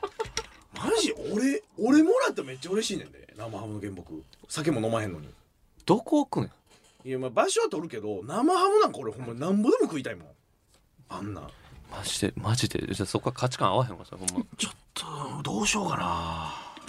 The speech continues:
Speaker 1: まあまあ、なんか、なんか考えるわ。
Speaker 2: じゃあ、次、次、じゃあ、俺、次楽しみにしてるわ、その収録。
Speaker 1: まあ、次、まあ、次かどうかわからんけど、だから、お前の直近の、誕生日直近の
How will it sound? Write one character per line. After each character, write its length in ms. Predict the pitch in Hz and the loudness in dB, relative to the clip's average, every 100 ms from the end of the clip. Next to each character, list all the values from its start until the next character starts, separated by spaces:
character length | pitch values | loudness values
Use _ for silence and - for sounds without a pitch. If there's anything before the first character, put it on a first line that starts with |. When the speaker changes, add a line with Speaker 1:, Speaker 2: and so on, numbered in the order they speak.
| - | -6
Speaker 1:
ま 100 | 139 | -2
あ 40 | 131 | -2
ま 80 | |
あ、 20 | 113 | -4
な 80 | |
ん 20 | 156 | -6
か、 100 | 147 - | -6 -4
な 160 | 165 262 | 0 2
ん 40 | |
か 100 | 190 | 2
考 260 | 190 190 185 | 2 4 4
え 60 | |
る 80 | 180 | 4
わ。 80 | 113 | 0
Speaker 2:
じ 40 | |
ゃ 20 | - | -2
あ、 20 | |
次、 300 | 196 196 165 | -2 -2 -2
次、 140 | - | -6
じ 100 | 139 | 0
ゃ 20 | |
あ、 40 | 123 | 2
俺、 120 | 110 | 2
次 160 | 156 131 | -2 -2
楽 160 | 139 | -2
し 60 | 127 | 0
み 80 | 120 | -4
に 60 | |
し 40 | - | -4
て 60 | |
る 40 | 92 | -10
わ、 60 | |
そ 80 | - | -8
の 40 | 92 | -6
収 180 | 98 | 0
録。 260 | 95 - - _ _ | 0 -2 -10 _ _
Speaker 1:
ま 120 | 208 | -4
あ、 20 | 214 | -2
次、 320 | 311 294 - | 0 0 2
ま 100 | 240 | 0
あ、 20 | |
次 200 | - 403 | 0 0
か 100 | 202 | 2
ど 80 | 190 | 2
う 40 | |
か 60 | 156 | 2
わ 60 | |
か 80 | 170 | 2
ら 60 | 156 | 2
ん 20 | |
け 80 | 135 | 0
ど、 80 | 156 | -2
だ 60 | |
か 60 | 135 | 0
ら、 40 | |
お 60 | 135 | 0
前 180 | 165 180 | 2 2
の 140 | 208 208 | 2 2
直 140 | 294 - | 0 0
近 160 | 277 | -2
の、 80 | 247 | 0
誕 180 | 240 269 | 2 2
生 120 | 269 | 2
日 60 | 151 | 0
直 120 | 196 208 | -6 -6
近 180 | 233 214 | -4 2
の 200 | 208 220 | 2 2